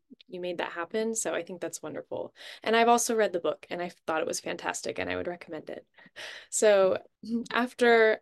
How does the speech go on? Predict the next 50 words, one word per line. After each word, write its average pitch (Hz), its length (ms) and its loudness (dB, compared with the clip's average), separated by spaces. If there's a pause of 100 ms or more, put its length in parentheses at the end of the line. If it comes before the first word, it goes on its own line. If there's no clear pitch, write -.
uh, 190 140 2
your 190 200 2
international 208 580 0
experience, 185 680 -2
now 190 160 0
you're 196 240 0
the 185 80 4
editor-in-chief 185 580 0
of 170 140 -4
The 220 80 -4
Current, 185 400 0
which - 160 -8
is - 100 -10
a 180 80 -2
nonprofit 175 680 -4
investigative 214 540 0
news 196 240 -6
outlet 185 380 -2 (300)
that 196 120 -4
covers 240 320 0
coastal 208 300 -2
Georgia. 175 540 0 (340)
Um, 170 200 -4
and 160 120 -4
I 196 80 4
was 202 160 2
lucky 208 180 -4
enough 190 200 -6
to - 140 -10
intern 185 260 -8
there 175 120 -4
in 175 80 -4
twenty 175 240 -6
twenty-one. 208 640 -6 (320)
So 202 300 4
I'm 202 140 -2
curious 262 460 2
what 220 200 0
inspired 190 480 -2
you 180 160 -4
to 185 140 -8
found 165 340 -6
The - 60 -10
Current, - 460 -6
and 175 140 -10
can 185 140 -10
you 180 80 -8
talk 170 260 -6
about 165 280 -6
that 151 320 -6